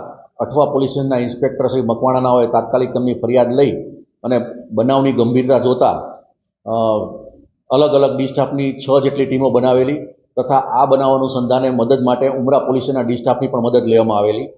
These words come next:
અને અલગ અલગ ટીમો બનાવી અને તાત્કાલિક, અ, ટેકનિકલ સર્વેલન્સથી, અ, આરોપીની શોધખોળ ચાલુ કરવામાં આવેલી અને ગણતરીના કલાકોમાં જ, અ, હ્યુમન રિસોર્સિસ અને ટેકનિકલ રિસોર્સિસની મદદથી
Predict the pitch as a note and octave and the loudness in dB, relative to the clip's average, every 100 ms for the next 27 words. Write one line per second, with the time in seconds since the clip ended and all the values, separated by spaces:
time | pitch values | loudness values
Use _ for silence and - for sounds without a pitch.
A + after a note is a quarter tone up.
0 | _ _ _ - A#2+ B2+ B2+ C#3 C#3+ C#3+ | _ _ _ -8 -2 0 0 2 4 4
1 | C#3 C#3 C3+ B2+ C3+ D3+ C#3+ - - - | 2 0 -2 0 2 2 0 -2 -8 -18
2 | - A#2+ - A#2+ B2+ - C#3 C#3 - - | -6 -6 -2 -2 0 0 2 0 -4 -14
3 | - _ _ _ _ - A2 G#2+ G#2 G#2 | -20 _ _ _ _ -8 -2 0 2 0
4 | B2 C#3 C#3+ D3 C#3 C#3 C3+ C#3 C#3 - | 2 2 2 2 2 2 4 4 2 0
5 | C#3+ C#3+ D3+ D3+ A#2 A2+ A#2 A#2 B2+ C#3 | -2 0 -2 -6 -2 0 2 4 4 4
6 | C#3 C3+ B2+ B2 B2 C3 B2+ C3 C3 C3 | 2 -2 -2 -4 0 0 2 0 2 2
7 | A#2+ A2 A2 A#2+ D3 - - _ _ _ | 2 2 2 0 -4 -8 -18 _ _ _
8 | - C3+ B2+ - - A#2 C#3 D3 D#3 C#3+ | -2 2 2 0 -6 0 2 2 2 2
9 | C#3 C3+ C3+ C3+ C3+ C3+ F2+ - - - | 2 2 2 2 2 0 -2 -8 -16 -20
10 | _ - A2 A2 A2 - F#2+ B2+ D3+ B2+ | _ -8 -2 -2 -2 -6 -4 0 2 0
11 | B2+ D3+ C#3+ E3 D3+ - C3 B2 C3 C#3 | 0 2 2 0 -2 -4 -4 0 -2 0
12 | C#3+ C3 B2 C#3 B2 C3 C3+ B2+ C#3+ C#3+ | -2 -2 0 0 0 -2 0 2 2 2
13 | C3 | -2